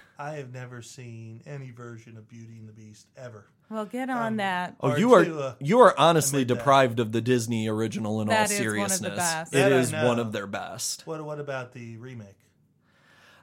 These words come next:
Speaker 3: The remake is
Speaker 2: <laughs>
Speaker 3: not.
Speaker 1: Okay.
Speaker 2: Yeah.
Speaker 3: And, and there sits Dumbo. And of all the movies to remake, Dumbo is a really weird choice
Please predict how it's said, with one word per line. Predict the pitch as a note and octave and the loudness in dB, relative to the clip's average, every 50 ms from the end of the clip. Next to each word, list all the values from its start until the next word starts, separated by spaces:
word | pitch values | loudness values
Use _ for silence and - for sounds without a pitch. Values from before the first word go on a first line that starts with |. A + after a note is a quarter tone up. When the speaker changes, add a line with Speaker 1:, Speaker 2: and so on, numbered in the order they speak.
| _ | _
Speaker 3:
The | D#3+ F3+ | -4 -2
remake | G#3 B3+ B3+ B3 A#3+ C4 B3 B3 | 0 2 4 4 6 6 6 4
is | G#3+ G#3 | 4 2
Speaker 2:
<laughs> | |
Speaker 3:
not. | A3 A3+ C4+ C4+ B3 - G#2 G2+ - - - _ _ - - | 2 2 2 2 0 -2 -2 -4 -8 -14 -18 _ _ -16 -12
Speaker 1:
Okay. | C3+ A#2+ - - G#3 | -12 -10 -6 -4 -4
Speaker 2:
Yeah. | F#3+ G3 F#3+ F3+ F3+ - - C4+ F#3+ - - A#3 - - - - | -4 -2 0 0 0 0 0 -2 -4 -4 -6 -10 -10 -6 -2 2
Speaker 3:
And, | C4 C4+ C4 C4 C4 C4 B3+ B3+ B3 - - - G#3 F#3 F3+ - | 4 6 6 8 6 6 4 0 -4 -6 -10 -14 -14 -12 -4 0
and | G#3+ G#3+ G#3+ G#3+ F#3 | 0 2 2 4 4
there | A3+ B3+ C#4 C#4 | 4 4 4 2
sits | C4 - - C4 A#3 - - | -2 -2 -2 -2 -2 -2 -4
Dumbo. | C#3+ C3+ A2+ C3 C#3+ D#3+ D#3 D3 C3 A2+ G2+ G2 G2+ G#2+ - - _ _ - | -10 -4 0 2 2 2 2 0 0 -2 -2 -2 -2 -4 -4 -6 _ _ -4
And | E3 E3+ F3 F#3 F3 - - - | -2 -2 -2 -4 -6 -6 -2 2
of | F3+ F3+ E3+ F#3 | 2 4 4 4
all | E3 G3+ A#3+ C4+ | 2 0 0 0
the | C4 D4 | -2 -2
movies | B3 G#3 F#3+ G3 F3+ F#3+ F#3 D#3+ - | -4 -4 -4 -4 -4 -4 -4 -4 -4
to | D#3+ D3+ | -4 -4
remake, | C#3 C#3+ C#3+ C3+ B2+ B2 A2+ A2+ C3 C#3 - - - | -4 -4 -4 -2 -2 -2 -2 -2 -4 -6 -8 -12 -14
Dumbo | C3+ A#2 A2 C3+ C3+ F3 G3+ A#3 B3 B3 B3 G3+ | -10 -6 -4 -4 -2 0 2 2 2 4 2 0
is | F#3 D#3 D3 | 0 2 2
a | C#3+ | 0
really | C3 A#2+ A2+ C3 C#3 C#3+ C#3 C#3 C3+ | 0 0 0 0 0 0 0 0 0
weird | B2+ A#2 G#2+ G2+ G#2 A#2 A#2 A#2+ A#2+ A#2 A2 G#2+ | -2 -4 -6 -6 -6 -4 -4 -4 -4 -6 -6 -8
choice | G#2 - - - A#2+ G#2+ B2 - - - - - - | -10 -10 -8 -6 -6 -6 -6 -10 -12 -12 -10 -8 -8